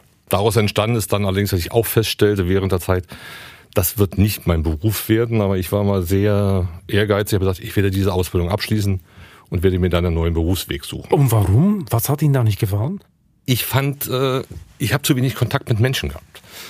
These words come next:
Speaker 1: Sie müssen sich fest vorstellen, so in der Werkstatt, Sie stehen unter einer Bühne damals, hat man gesagt, das sind die, wo die Autos draufstehen, und Sie stehen mit dem Auto alleine dort und beschäftigen sich mit dem Auto und haben an sich kaum Kontakt mit Kollegen, Sie haben keinen direkten Kundenkontakt.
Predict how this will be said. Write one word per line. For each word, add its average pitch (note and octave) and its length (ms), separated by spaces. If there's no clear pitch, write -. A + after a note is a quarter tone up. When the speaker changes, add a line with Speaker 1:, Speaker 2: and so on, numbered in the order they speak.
Speaker 1:
Sie - 160
müssen A2+ 220
sich G2+ 120
fest A#2+ 200
vorstellen, - 720
so G#2 40
in G#2 40
der F#2 160
Werkstatt, A2+ 500
Sie G#2+ 160
stehen A#2 240
unter A2 140
einer G2 160
Bühne A#2 460
damals, A#2+ 380
hat A#2 120
man A2+ 120
gesagt, G#2+ 400
das G2 100
sind F#2 140
die, F#2 220
wo F#2 40
die F2 100
Autos G2+ 260
draufstehen, F#2+ 540
und - 100
Sie F#2 80
stehen G2+ 200
mit G#2 100
dem G2 100
Auto G2 240
alleine F2 300
dort G2+ 280
und F#2+ 60
beschäftigen F2+ 380
sich F2+ 180
mit E2+ 140
dem F2 120
Auto A2+ 380
und G2 300
haben G2+ 160
an F#2 80
sich F2+ 180
kaum A#2+ 420
Kontakt - 400
mit A2+ 100
Kollegen, A#2+ 680
Sie - 80
haben G2+ 220
keinen G#2+ 300
direkten G2 360
Kundenkontakt. B2+ 840